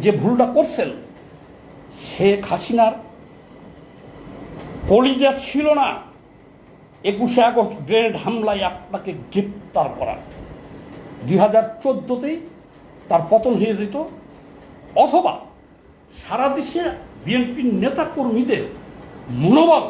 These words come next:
এরকম ডাউন হইতো না আপনাকে ফিল্ডে পাইলে। বেগম জিয়া অসুস্থ, নিরহ, পেয়ে গেল। তখন দুই হাজার চোদ্দোতে কোনো রকমে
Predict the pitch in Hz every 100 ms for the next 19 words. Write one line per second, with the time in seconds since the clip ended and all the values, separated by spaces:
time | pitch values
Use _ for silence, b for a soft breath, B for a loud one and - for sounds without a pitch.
0 | - - _ _ _ _ - 190 196 185
1 | 127 - 147 233 285 127 123 139 123 131
2 | 196 156 202 202 170 160 - 123 107 -
3 | - - - - - - - - - 127
4 | 202 277 285 302 247 - 269 - 320 302
5 | - - - - - - - - - 185
6 | 285 233 247 247 - - - - - 233
7 | 240 233 214 214 - - - - - -
8 | - - - - - 240 247 269 254 240
9 | 262 262 - - 302 311 311 - 120 -
10 | - - - - - - - 415 427 453
11 | 440 349 330 381 285 139